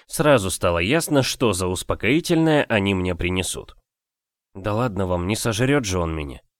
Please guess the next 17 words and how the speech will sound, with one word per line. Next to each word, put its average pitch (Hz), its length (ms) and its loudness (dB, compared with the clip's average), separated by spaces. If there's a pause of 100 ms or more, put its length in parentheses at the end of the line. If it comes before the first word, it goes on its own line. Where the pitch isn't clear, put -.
(560)
Я 104 180 0
рассмеялась, 117 760 0
но 120 100 2
никто 107 320 0
не 156 100 2
поддержал 110 600 2
шутку, 78 460 -6 (240)
только 185 280 0
взгляд 107 420 2
отвели 90 280 0
в - 80 -2
сторону. 69 500 -2 (260)
Такая 110 320 2
странная 104 580 2
синхронная 95 680 2
реакция 139 540 2
насторожила. 127 840 0